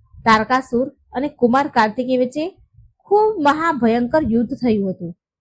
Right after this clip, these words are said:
એમાં કાર્તિકેયે દૈત્યરાજ અસુરને, તારકાસુરને મારી નાખ્યો હતો.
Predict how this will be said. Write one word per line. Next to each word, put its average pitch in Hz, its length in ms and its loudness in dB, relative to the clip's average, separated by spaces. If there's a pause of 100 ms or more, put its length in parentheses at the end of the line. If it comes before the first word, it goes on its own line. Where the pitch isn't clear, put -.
(420)
એમાં 233 200 2
કાર્તિકેયે 240 840 0
દૈત્યરાજ 254 560 0
અસુરને, 254 720 -2 (380)
તારકાસુરને 254 880 0 (520)
મારી 233 260 2
નાખ્યો 208 380 -4
હતો. 180 320 -4